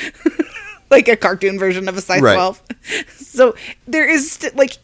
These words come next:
Speaker 1: even if the marketing department got the message wrong, there's still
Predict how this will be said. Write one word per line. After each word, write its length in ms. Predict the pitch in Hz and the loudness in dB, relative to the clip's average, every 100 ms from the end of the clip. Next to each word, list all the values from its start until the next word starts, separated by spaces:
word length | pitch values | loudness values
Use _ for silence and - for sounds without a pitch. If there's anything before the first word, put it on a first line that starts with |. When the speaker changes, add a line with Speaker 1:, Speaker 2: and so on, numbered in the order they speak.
| - | -8
Speaker 1:
even 580 | 392 440 453 466 381 277 | -4 -2 2 2 0 -2
if 300 | 320 330 349 | -4 -4 -2
the 100 | 277 | 0
marketing 540 | 269 226 247 269 262 | 2 2 0 0 0
department 380 | 233 196 190 175 | 0 -2 -2 0
got 140 | 170 | 0
the 60 | 185 | 0
message 440 | 180 185 285 - | 0 -2 -2 -4
wrong, 380 | 330 339 349 381 - _ _ _ _ _ _ _ | -2 -2 -2 -4 -12 _ _ _ _ _ _ _
there's 300 | 240 320 349 | -6 0 0
still 380 | - - - 370 | -2 -8 -2 4